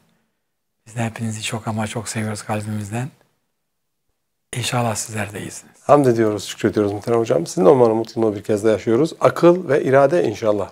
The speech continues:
Speaker 2: bugünkü konumuz. Uygun
Speaker 1: İnşallah.
Speaker 2: görüyorsanız ilk sualimizden
Speaker 1: İnşallah.
Speaker 2: başlamak istiyoruz. Muhterem hocam, Allah'ın İsa-, e, insana hediye ettiği aklın görevi nedir?
Speaker 1: Euzubillahimineşşeytanirracim. Bismillahirrahmanirrahim.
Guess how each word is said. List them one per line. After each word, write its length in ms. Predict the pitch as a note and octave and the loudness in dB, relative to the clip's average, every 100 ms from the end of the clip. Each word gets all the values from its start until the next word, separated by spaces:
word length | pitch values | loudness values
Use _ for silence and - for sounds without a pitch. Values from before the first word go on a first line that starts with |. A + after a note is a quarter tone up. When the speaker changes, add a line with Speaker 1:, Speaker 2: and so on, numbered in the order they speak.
| - | 0
Speaker 2:
bugünkü 260 | A#2 G2 | 2 2
konumuz. 500 | - A2+ G#2+ C3+ F#3 | -2 -2 0 0 -2
Uygun 160 | A#3 F3 | 2 4
Speaker 1:
İnşallah. 180 | D3+ B2 | 4 4
Speaker 2:
görüyorsanız 440 | A2 G#2 - A#2 | 2 0 -2 -6
ilk 100 | G#2 | -6
sualimizden 360 | - A2 G2+ A2 | -6 -4 -4 -2
Speaker 1:
İnşallah. 220 | A#2+ A2 | 0 -2
Speaker 2:
başlamak 320 | G2+ G#2 F#2+ | -4 -8 -10
istiyoruz. 380 | - - G#2 - _ _ _ _ - | -10 -10 -10 -12 _ _ _ _ 0
Muhterem 220 | G3+ A3 | 4 4
hocam, 320 | C3 C3 E3+ | 4 2 0
Allah'ın 380 | D3 D#3 D#3+ A3+ | 2 4 4 0
İsa-, 460 | - D3+ - D3 - | -2 -4 -2 -4 -2
e, 120 | D#3 | 0
insana 600 | C3+ D3+ C#3+ - D3 C3 G2+ | 0 2 2 2 4 4 2
hediye 320 | A#2+ D3+ D3+ | 0 2 2
ettiği 400 | A2+ - G#2 F2+ - | 0 -2 -6 -6 0
aklın 480 | - B2 - C#3 E3 | 2 2 0 -2 -2
görevi 420 | D#3+ A#2 G#2+ G#2+ | -4 -4 -2 -4
nedir? 360 | G2 - - - _ _ _ _ _ _ _ _ _ _ _ _ _ _ _ _ _ _ _ _ _ _ _ _ _ _ _ - | -6 -12 -18 -20 _ _ _ _ _ _ _ _ _ _ _ _ _ _ _ _ _ _ _ _ _ _ _ _ _ _ _ -10
Speaker 1:
Euzubillahimineşşeytanirracim. 1500 | B2+ B2+ A#2+ B2 A#2+ A#2+ A#2+ A#2 A2+ A2 B2+ A#2+ A2+ A2 A#2+ | -8 -6 -6 -6 -6 -6 -6 -6 -6 -6 -6 -6 -8 -8 -8
Bismillahirrahmanirrahim. 1200 | A2 A#2+ A#2 A2+ A2+ G#2 A#2 A2+ A2 A2 G#2+ C#3 | -8 -6 -4 -4 -6 -6 -6 -6 -6 -8 -8 -10